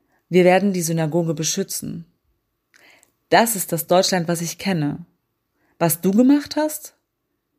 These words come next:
Du hast leider zwei Menschen umgebracht und vielen Menschen ein Trauma hinterlassen. Aber ich sehe nur Liebe und Toleranz,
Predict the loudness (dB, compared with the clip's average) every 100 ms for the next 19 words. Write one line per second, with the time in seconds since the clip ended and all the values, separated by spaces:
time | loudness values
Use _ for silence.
0 | _ _ 0 0 4 4 4 2 0 0
1 | 0 -2 -4 -2 -2 -2 -4 -6 -8 -10
2 | -10 0 4 4 2 -2 -4 -6 -8 -6
3 | -2 0 0 -4 -6 -6 -8 -10 -12 -14
4 | _ _ _ _ _ _ _ _ _ _
5 | -4 2 2 2 0 -4 -18 -10 0 2
6 | 4 4 4 0 -2 -4 -6 -2 -2 0
7 | -2 -4 -8 -10